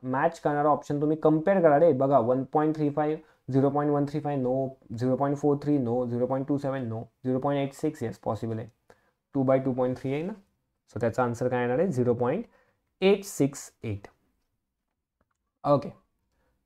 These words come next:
नेक्स्ट वन. For reaction टू ए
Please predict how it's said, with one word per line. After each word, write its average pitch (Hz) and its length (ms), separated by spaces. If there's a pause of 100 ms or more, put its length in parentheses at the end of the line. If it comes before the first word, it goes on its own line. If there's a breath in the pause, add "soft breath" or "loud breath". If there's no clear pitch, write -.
नेक्स्ट 156 300
वन. - 100 (1200)
For 185 200
reaction 196 640 (560)
टू 190 180
ए 143 340